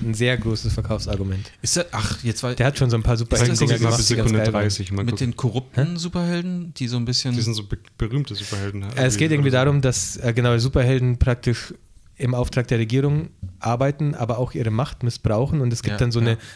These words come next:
Speaker 1: Aufräumtruppe, die praktisch diese Superhelden, das ist wie so die Polizei für diese Superhelden sozusagen.
Speaker 2: Das funktioniert ja immer super in, in Filmen.
Speaker 1: Was?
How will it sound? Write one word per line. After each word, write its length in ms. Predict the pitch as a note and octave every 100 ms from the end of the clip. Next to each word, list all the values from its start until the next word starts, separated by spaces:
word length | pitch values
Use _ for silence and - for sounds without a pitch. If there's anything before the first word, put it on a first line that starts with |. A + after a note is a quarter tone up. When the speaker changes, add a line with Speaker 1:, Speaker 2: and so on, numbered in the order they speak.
| -
Speaker 1:
Aufräumtruppe, 920 | B2 C#3 - A#2 A2 A2+ B2+ B2 B2+
die 140 | B2+ A#2
praktisch 320 | A#2 - -
diese 160 | A#2 G#2+
Superhelden, 540 | A#2 A2+ A2 G#2+ G#2+ - - - - _ _
das 120 | A#2+
ist 100 | A#2+
wie 80 | C3+
so 220 | A#2+ B2
die 80 | A2+
Polizei 420 | - A#2+ A2+ A#2
für 80 | A#2
diese 140 | G#2+ G#2
Superhelden 460 | G#2 G#2+ G2 F#2
sozusagen. 500 | F#2+ F#2 F#2+ F#2 F#2 F#2+ _ _ _ _ -
Speaker 2:
Das 160 | G#2
funktioniert 380 | - G2+ G#2+ F#2+
ja 80 | G#2
immer 200 | G#2 G2+
super 280 | F#2+ F2+ F2+
in, 160 | F2+ F2+
in 160 | F#2
Filmen. 360 | - F#2 F#2+ F#2 _ _ _ _ _ _ - - -
Speaker 1:
Was? 260 | G#2+ -